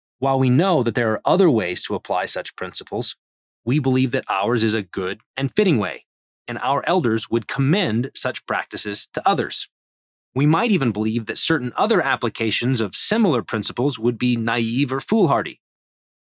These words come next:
Nevertheless, because we keep such matters in the prudence bucket, we're able to commend without insisting that ours is the only way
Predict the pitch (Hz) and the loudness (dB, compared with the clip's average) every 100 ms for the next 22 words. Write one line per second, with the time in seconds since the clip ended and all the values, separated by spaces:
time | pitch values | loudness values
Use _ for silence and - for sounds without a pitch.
0 | _ 117 139 180 123 95 - - - _ | _ -4 -2 0 0 -2 -4 -6 -10 _
1 | _ _ 113 - 147 143 143 - 147 - | _ _ -6 -2 0 2 0 0 -2 0
2 | 131 117 123 123 113 104 87 202 208 151 | -2 -2 -2 0 0 -2 0 2 4 2
3 | - 92 98 - - _ _ _ _ 120 | 0 -4 -6 -10 -14 _ _ _ _ -2
4 | 151 147 147 147 - - 120 123 175 107 | 0 0 0 0 -4 -4 0 0 0 -2
5 | 110 113 _ _ - 113 113 113 - 113 | -4 -6 _ _ -10 -4 -2 -4 -4 -4
6 | - 117 117 107 98 123 139 110 98 104 | -2 -2 -2 -6 -4 -2 0 -2 -4 -6
7 | 92 98 98 98 127 113 76 - | -6 -8 -8 -6 -4 -4 -8 -12